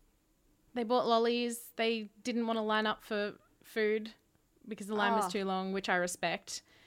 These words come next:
Speaker 2: No,
Speaker 1: because
Speaker 2: smart.
Speaker 1: the lines at those places are fucked. But
Speaker 2: Fuck
Speaker 1: yeah, they
Speaker 2: that.
Speaker 1: were like, "Oh, I got a, uh, I got a little bottle of Coke to keep in my bag and to just to have throughout the day, and then I got some lollies from that Willy Wonka's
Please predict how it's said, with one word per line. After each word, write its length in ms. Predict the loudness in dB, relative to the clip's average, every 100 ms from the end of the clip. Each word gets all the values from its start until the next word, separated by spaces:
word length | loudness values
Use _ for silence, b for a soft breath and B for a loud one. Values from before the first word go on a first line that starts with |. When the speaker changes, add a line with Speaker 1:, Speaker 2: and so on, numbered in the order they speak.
| b
Speaker 2:
No, 180 | 0 2
Speaker 1:
because 280 | 2 0 2
Speaker 2:
smart. 260 | 2 4
Speaker 1:
the 60 | 2
lines 360 | 2 2 2 -2
at 80 |
those 220 | -2 -2 0
places 360 | 0 0 -4
are 60 | -6
fucked. 560 | 0 0 0 -4 -12 b b b -4
But 60 | 2
Speaker 2:
Fuck 60 |
Speaker 1:
yeah, 200 | 4 6
they 80 | 6
Speaker 2:
that. 40 | 4
Speaker 1:
were 40 |
like, 200 | 2 2
"Oh, 120 | 2 0
I 120 | 0
got 160 | 0
a, 40 | 2 2 2 0 0
uh, 500 | -2 -2 -2 -4 -6 -10 -4
I 40 |
got 120 | -2
a 40 | 0
little 200 | 0 0
bottle 200 | 0 -2
of 100 | -4
Coke 280 | -4 -4
to 80 | -6
keep 220 | -8 -4
in 100 | -4
my 140 | -2 -2
bag 500 | -2 -2 -2 -2 -4
and 320 | -2 -2 -4 b b b b b b _
to 160 | -4 -2
just 180 | -4 -4
to 80 |
have 220 | -2 -2 0
throughout 300 | -2 -2 -2
the 80 |
day, 480 | 0 2 2 0 0
and 340 | -2 -4 -4 -4
then 240 | -4 -6 B B B
I 40 | -2
got 160 | -2
some 160 | 0 0
lollies 360 | 2 2 0 -2
from 340 | -4 -2 -2
that 180 | -2 -2
Willy 220 | -2 -2
Wonka's 680 | -2 -2 -4 -4 -4 -6